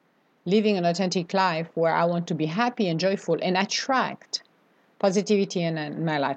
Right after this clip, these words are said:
attract the right people in my life, instead than swimming into darker waters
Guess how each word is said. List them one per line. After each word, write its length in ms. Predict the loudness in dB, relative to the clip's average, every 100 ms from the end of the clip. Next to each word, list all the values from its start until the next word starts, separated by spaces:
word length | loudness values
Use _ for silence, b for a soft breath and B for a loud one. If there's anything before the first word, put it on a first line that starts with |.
| -4
attract 500 | -4 -2 0 0 2
the 80 | 2
right 200 | 2 0
people 260 | -4 -2
in 100 | -2
my 140 | -2 -2
life, 340 | -2 -2 -2 -8 B B B B
instead 920 | 0 0 0 2 2 4 0 -2 -2
than 440 | 0 2 0 -2 -4
swimming 500 | -4 2 4 4 4
into 380 | 2 0 0 0
darker 480 | 2 2 2 2 0
waters 880 | 2 4 4 4 2 2 -4 -6